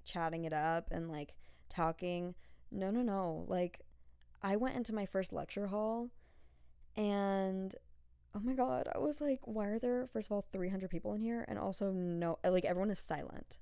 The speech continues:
Like, why is no one making small talk? It was, like,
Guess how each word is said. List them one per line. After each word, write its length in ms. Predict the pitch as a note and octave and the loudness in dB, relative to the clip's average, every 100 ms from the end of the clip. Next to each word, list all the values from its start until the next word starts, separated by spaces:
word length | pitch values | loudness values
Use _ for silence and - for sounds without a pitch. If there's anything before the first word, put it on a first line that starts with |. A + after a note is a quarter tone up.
| - - - | -14 -14 -6
Like, 140 | - G3+ | -4 -2
why 240 | F#3+ F3 F#3+ | 2 4 6
is 200 | A3 G#3+ | 4 4
no 280 | F#3 F3 | 2 4
one 180 | D#3+ E3+ | 4 2
making 280 | E3+ E3 E3 | 0 -2 -4
small 200 | - D#3+ | -4 -6
talk? 240 | F3 F3 - | -6 -6 -4
It 100 | F#3 | -2
was, 160 | F#3 | 0
like, 180 | F#3 F3+ | 2 0